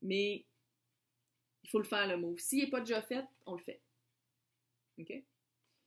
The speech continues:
Que ce soit vous ou, tu sais, peu importe lequel vous étiez là-dedans, là, il y a un move à faire.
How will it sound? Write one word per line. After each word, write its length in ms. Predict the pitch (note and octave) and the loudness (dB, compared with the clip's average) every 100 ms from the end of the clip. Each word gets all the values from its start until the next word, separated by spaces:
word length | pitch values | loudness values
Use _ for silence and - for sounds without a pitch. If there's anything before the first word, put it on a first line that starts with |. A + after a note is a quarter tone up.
| _ _ _ _ _ - - | _ _ _ _ _ -14 -6
Que 100 | F3 | -4
ce 140 | F3 | -4
soit 220 | - F3 | -2 -2
vous 360 | D#3 F#3 G#3+ - | -2 -4 -6 -4
ou, 100 | F3+ | -4
tu 340 | F3 - - G#3 | -2 -4 -4 -6
sais, 100 | - | -4
peu 120 | G#3+ | -2
importe 340 | G3 G#3 G#3+ | -2 -2 -2
lequel 300 | G#3+ G3 A3 | -2 0 -2
vous 120 | G3+ F#3+ | -2 -2
étiez 220 | F#3 G3+ | -2 -2
là-dedans, 400 | F#3 F3 G#3 D#4 | -2 -2 -4 -4
là, 180 | D4 D4 | -4 -6
il 80 | G3+ | -2
y 20 | |
a 60 | F3+ | -2
un 40 | |
move 220 | F#3+ F#3+ | -2 -4
à 100 | F#3 | -6
faire. 240 | F3 - | -6 -10